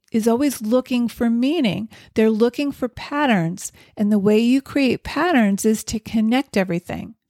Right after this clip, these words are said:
So, number one, you want to make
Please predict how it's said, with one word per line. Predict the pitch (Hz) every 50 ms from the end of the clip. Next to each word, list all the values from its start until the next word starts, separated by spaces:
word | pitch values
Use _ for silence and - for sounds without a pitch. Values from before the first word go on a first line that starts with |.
| _ _ _ _ _ _ _ _ _ _ _ _
So, | _ - - 247 247 240 240 294 - _ _ _ -
number | 220 220 220 240 247 277 285
one, | 269 302 320 339 262 208 190 180 190 226 262 - _ _ _ _ _ _ _ _ _ _ _ _
you | - 233
want | 233 240 240 240
to |
make | 233 233 220 214 -